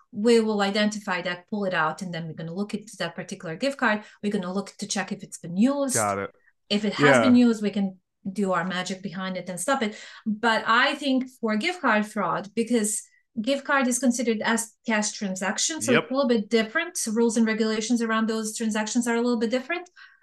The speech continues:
Speaker 1: Uh, you don't see the fraud until customer calls you and says, "Hey, I had a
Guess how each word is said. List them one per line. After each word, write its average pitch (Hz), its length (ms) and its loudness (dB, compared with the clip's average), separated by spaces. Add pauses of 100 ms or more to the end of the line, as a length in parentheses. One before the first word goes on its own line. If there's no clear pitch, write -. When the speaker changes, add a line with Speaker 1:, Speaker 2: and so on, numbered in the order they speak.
(120)
Speaker 1:
Uh, 226 200 4
you 226 140 6
don't 269 240 4
see 262 220 2
the 233 80 4
fraud 226 280 2
until 214 220 4
customer 214 420 -2
calls 214 220 0
you 202 60 0
and 196 60 0
says, 214 260 -4
"Hey, 220 280 2
I 196 120 2
had 196 180 0
a 190 40 -2